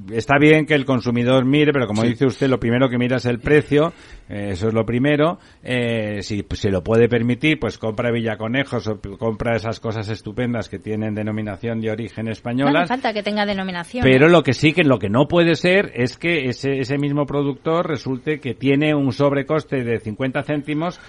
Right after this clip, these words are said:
Speaker 1: porque le ponen unas condiciones que al, al producto importado no le ponen. Eso es el problema, ¿no?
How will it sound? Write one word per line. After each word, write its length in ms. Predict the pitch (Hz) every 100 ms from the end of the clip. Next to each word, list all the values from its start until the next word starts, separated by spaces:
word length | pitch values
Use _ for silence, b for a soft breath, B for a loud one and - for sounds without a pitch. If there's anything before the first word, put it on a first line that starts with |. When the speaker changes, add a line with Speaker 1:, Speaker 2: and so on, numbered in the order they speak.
| B -
Speaker 1:
porque 220 | 113 113
le 80 | 113
ponen 260 | 131 147
unas 220 | 147 147
condiciones 680 | 151 143 139 151 151 165 -
que 100 | 143
al, 280 | 123 113 107
al 140 | 107
producto 360 | 110 110 113 131
importado 540 | 117 127 113 131 143
no 160 | 147 143
le 120 | 101
ponen. 360 | - 90 117 98
Eso 300 | 127 - 190
es 120 | -
el 120 | 117
problema, 520 | 95 90 85 71 71 82
¿no? 220 | 95 202